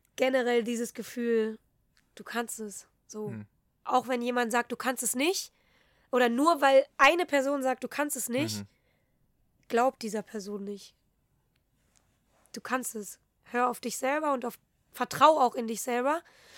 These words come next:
Speaker 1: Und ja, das war, ja, das war so das Gefühl, was, was irgendwie,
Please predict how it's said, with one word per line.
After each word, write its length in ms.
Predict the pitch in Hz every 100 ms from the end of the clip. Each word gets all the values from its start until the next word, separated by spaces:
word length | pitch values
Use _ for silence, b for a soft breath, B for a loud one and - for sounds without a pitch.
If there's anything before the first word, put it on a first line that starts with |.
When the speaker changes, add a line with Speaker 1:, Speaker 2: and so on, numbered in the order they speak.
| B B B B B B _
Speaker 1:
Und 680 | 247 247 240 226 - - - _ _ _ _ _ _ _ _ _ _ _ _ -
ja, 220 | 233 220
das 240 | 247 247
war, 320 | 262 233 226 - _ _ _ _ _ _ _ _ _ _ _ _ _ _ _
ja, 200 | 233 208
das 200 | 208 220
war 100 | 240
so 100 | 220
das 180 | 220 226
Gefühl, 440 | 240 - 233 233 214
was, 460 | 208 - - - -
was 220 | 220 -
irgendwie, 560 | - 214 208 214 208